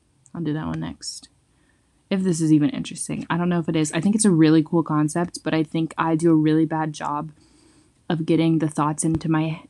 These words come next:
thoughts in my head into words. So this is not gonna be a podcast if you, um, if you're not willing to sit and decipher my thoughts, you're going to learn how to speak Emma,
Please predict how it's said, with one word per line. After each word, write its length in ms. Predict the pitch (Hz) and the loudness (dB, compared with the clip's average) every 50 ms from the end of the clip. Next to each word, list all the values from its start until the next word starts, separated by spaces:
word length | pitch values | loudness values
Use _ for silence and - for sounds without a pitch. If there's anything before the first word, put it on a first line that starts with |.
| - - - | -8 -6 -4
thoughts 260 | - 175 160 165 - | 0 0 0 0 0
in 60 | 180 | 0
my 100 | 180 175 | -2 -2
head 400 | 165 151 156 156 160 165 175 185 - - | -2 -2 0 0 0 -2 -2 -6 -8 -4
into 220 | - 170 151 160 | -4 -2 0 0
words. 640 | 151 156 160 147 139 113 - - - - - - - _ _ _ _ _ _ _ _ _ _ _ _ _ _ _ _ - | -2 -2 -2 -2 -2 -2 -4 -4 -4 -4 -6 -6 -10 _ _ _ _ _ _ _ _ _ _ _ _ _ _ _ _ -8
So 640 | - - - 185 170 165 160 156 156 156 151 147 - _ _ _ _ _ _ _ _ _ _ _ _ _ _ _ _ _ _ _ _ - - - | -4 -2 0 2 4 4 4 4 4 2 0 -2 -4 _ _ _ _ _ _ _ _ _ _ _ _ _ _ _ _ _ _ _ _ -16 -6 0
this 200 | 175 165 151 175 | 0 2 2 2
is 140 | 175 151 151 | 0 2 2
not 200 | 156 156 156 151 | 4 4 4 2
gonna 140 | 160 170 160 | 2 2 2
be 140 | 175 185 | 4 4
a 40 | 175 | 2
podcast 800 | 151 - - 147 147 151 151 147 151 156 156 160 160 - - - | 2 0 -6 -6 -4 -4 -4 -4 -4 -2 -2 -2 -2 -4 -4 -4
if 200 | 175 175 151 - | -6 -6 -6 -4
you, 720 | 170 160 156 160 160 156 156 151 151 151 151 147 147 147 - _ _ _ _ _ _ _ _ _ _ - | -2 0 2 4 6 6 6 6 6 6 6 4 2 0 -2 _ _ _ _ _ _ _ _ _ _ -4
um, 600 | 170 147 139 139 139 139 139 139 143 143 147 147 - - - - - - - - _ _ _ _ _ _ _ _ _ _ _ _ _ _ _ _ _ _ _ _ _ _ _ _ _ _ _ _ _ _ _ _ _ - | -2 0 0 0 0 0 0 0 0 0 -2 -4 -8 -10 -14 -14 -16 -18 -20 -20 _ _ _ _ _ _ _ _ _ _ _ _ _ _ _ _ _ _ _ _ _ _ _ _ _ _ _ _ _ _ _ _ _ -6
if 160 | - 170 - | -4 -2 2
you're 100 | 170 165 | 4 6
not 280 | 160 165 160 156 151 - | 6 8 6 6 4 2
willing 400 | 170 165 165 165 160 165 160 151 | 0 0 0 2 2 2 2 2
to 120 | - 160 | 0 -2
sit 240 | 151 - - 156 156 | -4 -2 -2 -2 0
and 120 | 147 165 165 | 0 0 -2
decipher 420 | 156 147 - 156 147 143 - 151 | -2 0 0 -2 -2 0 0 2
my 220 | 151 151 147 147 | 2 2 2 0
thoughts, 520 | 143 - - 139 139 135 131 135 - - - | -2 -2 -4 -2 -2 -2 -2 -4 -6 -4 0
you're 200 | 175 160 151 143 | 2 2 2 2
going 280 | - 156 151 147 151 147 | 2 2 4 4 4 4
to 140 | 147 151 147 | 2 2 2
learn 240 | 147 147 147 147 | 4 4 4 4
how 120 | 151 147 147 | 4 2 2
to 120 | 151 147 | 2 0
speak 520 | 147 - - - - - 160 156 156 - - | -2 -4 -8 -6 -2 -2 -2 -2 -2 -8 -8
Emma, 640 | - 147 147 147 147 160 180 196 220 233 240 233 | -2 0 2 2 2 2 2 0 0 0 0 -2